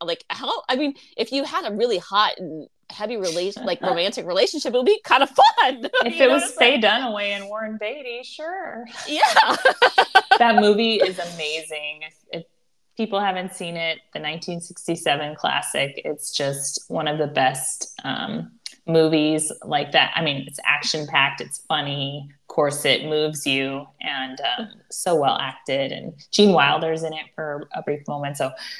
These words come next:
Speaker 2: that's the, that's how I learned about them, was through the, through the movies. So
Speaker 1: Yeah, really cool. Like, I just thought it was a kind of a fun find. Um, and I found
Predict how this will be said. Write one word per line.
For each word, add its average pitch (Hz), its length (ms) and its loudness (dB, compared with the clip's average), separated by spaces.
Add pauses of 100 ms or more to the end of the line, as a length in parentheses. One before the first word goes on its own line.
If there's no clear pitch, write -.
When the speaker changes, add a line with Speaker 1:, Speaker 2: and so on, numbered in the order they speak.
(140)
Speaker 2:
that's 196 300 6
the, - 200 0
that's 190 220 6
how 185 120 4
I 156 200 0
learned 147 260 -8
about 143 300 -12
them, 143 120 -10
was 139 180 -16
through 139 280 -6
the, 135 200 -8 (260)
through 143 180 -4
the 131 80 -4
movies. 131 640 -6
So 110 420 -4 (800)
Speaker 1:
Yeah, 202 440 4
really 269 280 4
cool. 170 420 2
Like, 160 160 -2
I 170 60 -4
just 165 100 -8
thought - 120 -2
it 170 40 -6
was 185 140 -10
a - 40 -12
kind 196 120 -8
of 156 80 -6
a 147 40 -8
fun 147 280 -6
find. 139 500 -6 (140)
Um, 139 440 -4
and 202 140 2
I 262 80 4
found 339 240 -2